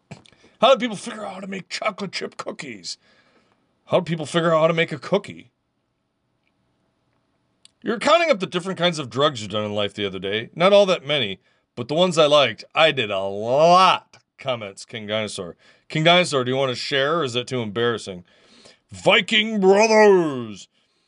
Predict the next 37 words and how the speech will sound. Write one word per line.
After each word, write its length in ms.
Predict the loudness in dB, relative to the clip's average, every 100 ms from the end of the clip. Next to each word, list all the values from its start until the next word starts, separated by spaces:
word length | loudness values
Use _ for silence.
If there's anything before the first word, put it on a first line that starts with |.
| _ _
Yeah, 160 | 4 6
let's 180 | 4 -2
go 140 | -4
where 200 | -2 -2
the 160 | -4 -6 0
air 280 | 2 2 2
hurts 360 | 2 0 2
our 180 | 2 2
face. 520 | 0 -2 0 -4 -4 _ _ _
Yeah, 220 | 4 4 4
let's 200 | 0 0
go 120 | 4
up 160 | 4 4
there 220 | 4 4
where, 100 | 4
like, 260 | 2 0 -2
you 100 | -4
open 320 | -2 -2 -4
your 160 | -4 0
eye 220 | 2 2
and 120 | 0
it 80 | -6
freezes 520 | -4 -2 -2 -4 -6
into 160 | -6 -6
your 140 | -2
head. 380 | 0 2 0 -6 _ _ _ _
Hey, 160 | 2 4
do 60 |
you 80 | 4
think 140 | 4
we 40 | 2
should 160 | -4 -2
get, 140 | 0
like, 200 | 0 -2
get 220 | 0 2
outta 260 | 4 4 2
here? 360 | -2 -4 -6